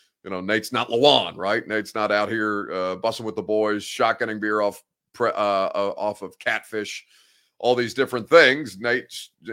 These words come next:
Nate is what one, uh, one of my buddies in the scouting community, he now works for S B Nation. He's the podcaster in chief at S B Nation, Michael Kist. Remember, I had him on right after that twenty nineteen draft, and he told me that Nate Davis is a certified shit kicker.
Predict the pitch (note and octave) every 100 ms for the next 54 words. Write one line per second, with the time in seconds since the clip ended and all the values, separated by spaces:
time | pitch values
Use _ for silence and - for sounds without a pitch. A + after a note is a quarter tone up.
0 | A#2 C3 C#3 C#3 C3 C3 A2 B2 B2+ B2
1 | A2+ A#2 C3 C#3 C#3 B2 A2+ A2 C3 B2
2 | G#2+ G#2+ B2 A#2+ A2 A2+ G2+ G2 F#2+ F#2
3 | _ _ _ - - D3 C3+ C3+ B2 A2
4 | A#2+ A#2+ B2+ A#2 F#2+ F#2 F#2 F2+ G2 G2+
5 | G2+ G2+ - G2 G2 - F#2+ F#2 G2+ F#2+
6 | E2+ D#2+ F2 E2+ E2+ - - F2 _ -
7 | - A2+ A2 - A2 G#2 - G#2 F#2+ F2+
8 | F2+ - C#3+ G#2 - - _ _ _ -
9 | F#2+ G2+ G2 - F#2 F2 - F#2 G2 G2+
10 | F#2 - F#2+ - - _ _ _ _ G2+
11 | G#2+ G#2+ F#2 A#2+ B2 A#2+ A#2 A#2 G#2+ G#2
12 | A2 A#2 A2 - G#2+ G2+ A#2 G#2+ G2+ G2
13 | A2 G2 F#2+ F#2+ F#2 F2+ F#2+ G#2+ G#2 G2
14 | F2+ F#2 A#2+ A#2+ B2 A#2+ A#2 F#2+ F2+ -
15 | - B2+ C3+ B2 A2+ A2 - - A#2+ -
16 | F#2 - -